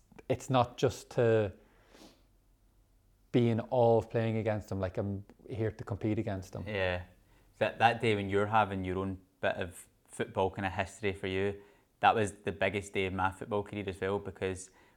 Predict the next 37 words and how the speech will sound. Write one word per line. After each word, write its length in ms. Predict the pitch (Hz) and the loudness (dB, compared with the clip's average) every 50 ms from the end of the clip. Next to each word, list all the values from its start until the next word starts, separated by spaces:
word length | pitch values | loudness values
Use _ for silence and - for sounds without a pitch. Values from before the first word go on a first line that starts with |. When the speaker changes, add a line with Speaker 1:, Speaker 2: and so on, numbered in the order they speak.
| _ | _
Speaker 2:
we 80 | - - | -12 -10
played 200 | - - 117 101 | -6 -4 -2 -2
a 60 | 101 | -2
school 300 | - - - - 98 98 101 | -4 -4 -4 -2 0 0 0
game 280 | 107 110 110 107 107 | 0 0 0 0 -2
before 440 | 104 98 90 - - - 107 110 117 | -4 -6 -12 -10 -4 0 2 2 4
that. 280 | 120 139 143 143 139 - - - _ _ - | 6 6 6 4 4 -2 -14 -20 _ _ -6
Speaker 1:
Yeah. 200 | 113 104 110 110 | -2 0 0 0
Speaker 2:
So 200 | 110 117 110 104 104 | 2 0 0 0 0
it 120 | 98 101 | -2 -2
got 180 | - 98 - - | -2 -2 -2 2
played 340 | - 120 123 123 113 - - - - - | 2 4 4 4 2 0 -6 -12 -8 -4
early 400 | 101 98 98 104 107 110 113 113 | 2 4 4 4 6 4 4 4
because 340 | 107 107 - 107 - - 95 92 | 2 0 -4 -6 -4 -2 -2 -2
the, 60 | 101 | -2
g-, 160 | 87 - - - | -4 -4 -10 -8
the 60 | - | -4
game 140 | 82 101 101 | 0 0 2
was 80 | 101 95 | 2 0
gonna 140 | 110 104 98 | 0 0 2
get 180 | 101 98 - | 2 0 0
played 180 | - 107 101 95 | 4 2 4 4
later 220 | 104 98 - - 98 | 4 2 2 2 2
on. 180 | 101 107 107 - - - - - - | 2 2 0 -2 -6 -20 -20 -14 -2
And 80 | 107 101 | 4 6
I 20 | 110 | 6
was 80 | 120 | 6
actually 280 | 120 120 - 123 107 101 | 6 4 4 2 0 0
a 20 | 90 | 0
goalkeeper 500 | 92 95 104 107 - 127 - 131 127 123 - - _ _ _ _ _ - | -4 -4 -4 -4 -6 -4 -2 -2 -4 -4 -6 -18 _ _ _ _ _ 2
back 200 | 110 107 107 113 | 2 2 2 2
then, 160 | 113 110 107 | 0 0 2
which 160 | 98 87 - - | 0 -4 -4 -6
you 60 | 90 | -6
wouldn't 160 | 90 87 87 | -6 -6 -6
think 200 | - 90 85 82 | -6 -6 -6 -6
now, 140 | 82 87 92 | -6 -8 -8